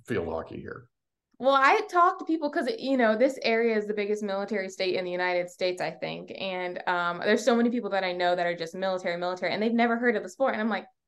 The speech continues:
Speaker 2: "You, you've never heard of it?" They're like, "No, I don't know what that was." And I'm like, "Okay, well, it was really cool, and I played it, so." <laughs>
Speaker 1: That's cool.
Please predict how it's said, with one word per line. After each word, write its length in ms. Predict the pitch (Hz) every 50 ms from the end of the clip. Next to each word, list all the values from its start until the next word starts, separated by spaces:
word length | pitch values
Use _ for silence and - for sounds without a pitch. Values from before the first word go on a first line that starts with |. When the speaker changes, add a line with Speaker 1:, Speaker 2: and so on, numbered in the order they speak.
| _ _ _ _
Speaker 2:
"You, 140 | - 220 240
you've 220 | 226 - 208 220
never 200 | 247 254 226 202
heard 180 | 196 220 220 254
of 80 | - -
it?" 60 | 254
They're 120 | 202 185 165
like, 160 | 160 160 -
"No, 180 | 175 180 185
I 120 | 170 175 185
don't 160 | 190 190 185
know 100 | 190 190
what 140 | 185 185 185
that 220 | 196 190 190 165
was." 340 | 180 190 190 185 180 180 180
And 100 | 180 175
I'm 100 | 180 180
like, 160 | 175 165 170 -
"Okay, 280 | 214 214 220 214 180
well, 180 | 175 180 180 202
it 80 | -
was 140 | 277 349 359
really 240 | 311 311 294 285 285 -
cool, 300 | 285 240 254 262 269 269
and 140 | - 208 190
I 140 | 202 220
played 320 | 226 226 254 220 214 226 233
it, 300 | 254 269 277 269 - 247
so." 920 | - - 220 196 196 190 190 185 185 180 - 302 - - 381 440 - - - -
<laughs> 1160 | _ _ _ _ _ _ _ _ _ _ _ _ _ _ _ _ _ _ _ _ _ _ _
Speaker 1:
That's 200 | 120 113 117 -
cool. 420 | - - 170 - - - - -